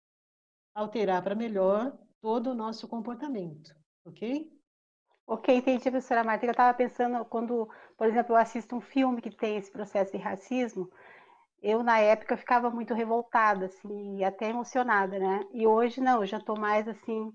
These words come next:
Speaker 2: compreensiva pelo processo. Eu a-, eu penso que deve ser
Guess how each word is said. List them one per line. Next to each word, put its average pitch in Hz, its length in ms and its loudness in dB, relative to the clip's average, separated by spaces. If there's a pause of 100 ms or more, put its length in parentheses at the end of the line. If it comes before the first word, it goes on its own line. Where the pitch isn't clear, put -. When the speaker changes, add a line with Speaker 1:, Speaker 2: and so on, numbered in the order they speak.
Speaker 2:
compreensiva 220 880 -6
pelo 202 180 -6
processo. 220 640 -2
Eu 214 160 2
a-, 208 260 4
eu 220 140 2
penso 247 420 2
que 214 80 -10
deve 208 200 0
ser 220 320 -2